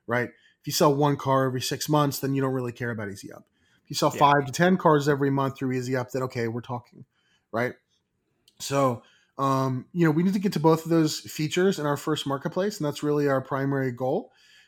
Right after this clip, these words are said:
Speaker 1: Um, and, you know, we, we, we have dealerships outside of this, this primary market area because, and most of those are from inbound interest, right? If somebody calls me from Nashville, Tennessee, and they're really interested, um, you know,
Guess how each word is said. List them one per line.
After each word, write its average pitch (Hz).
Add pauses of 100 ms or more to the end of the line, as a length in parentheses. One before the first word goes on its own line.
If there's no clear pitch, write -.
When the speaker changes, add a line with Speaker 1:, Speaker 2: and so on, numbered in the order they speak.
(100)
Speaker 1:
Um, 135 (140)
and, 156
you 220
know, 151
we, 160
we, 180
we 190
have 165
dealerships 180
outside 160
of 156
this, 160 (380)
this 156
primary 160
market 156
area 185 (400)
because, 151
and 156
most 156
of 156
those 151
are 147
from 139
inbound 160
interest, 165
right? 147
If 139
somebody 151
calls 143
me 143
from 139 (560)
Nashville, 139
Tennessee, 143
and 151
they're 135
really 135
interested, 180
um, 127
you 151
know, 127